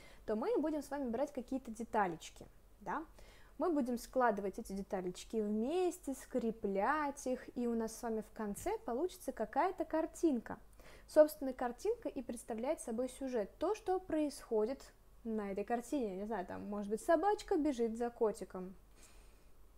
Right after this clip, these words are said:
Или котик бежит за собачкой, хотя первое вероятнее. Далее,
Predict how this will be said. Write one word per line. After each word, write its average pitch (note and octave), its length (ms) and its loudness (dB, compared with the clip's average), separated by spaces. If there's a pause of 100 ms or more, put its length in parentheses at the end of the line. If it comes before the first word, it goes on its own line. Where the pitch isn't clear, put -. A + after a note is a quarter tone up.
(500)
Или D#4 160 4
котик D4+ 480 0
бежит G#3 300 0
за A3 80 -2
собачкой, G3+ 720 -4
хотя A3+ 220 -2
первое B3+ 340 2
вероятнее. G3 540 -2 (680)
Далее, C4 420 8